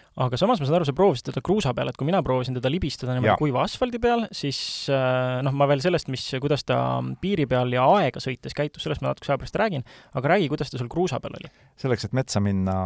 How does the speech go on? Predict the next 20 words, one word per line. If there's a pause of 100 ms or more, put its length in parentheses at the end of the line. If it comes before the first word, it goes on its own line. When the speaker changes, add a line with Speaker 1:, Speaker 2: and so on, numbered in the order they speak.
Speaker 2:
oli
vaja
läbida
kruusateid,
äh, (100)
mida
käänulisemad
ja
mida
erinevama (260)
kuiva (340)
niiske
kattega, (180)
seda
lõbusam
kahtlemata,
sest
seal
on
võimalik